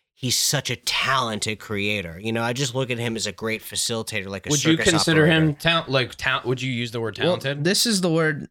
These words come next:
Speaker 3: and that I would use and what I think people are, why they're most
Speaker 1: I think I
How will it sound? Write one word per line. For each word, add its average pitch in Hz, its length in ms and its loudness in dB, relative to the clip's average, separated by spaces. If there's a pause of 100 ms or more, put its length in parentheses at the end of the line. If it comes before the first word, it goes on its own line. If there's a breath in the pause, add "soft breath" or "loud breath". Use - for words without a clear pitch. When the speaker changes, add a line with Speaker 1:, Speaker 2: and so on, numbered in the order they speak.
(180)
Speaker 3:
and 135 280 2 (800)
that 143 140 4
I 143 140 4
would 127 140 0
use 123 260 2
and 117 280 0
what 123 260 2
I 120 140 2
think 120 280 -2
people 113 380 0
are, 110 180 0 (220)
why 117 240 2
they're 117 120 2
most 117 240 2
Speaker 1:
I 110 40 2
think 107 100 0
I - 20 4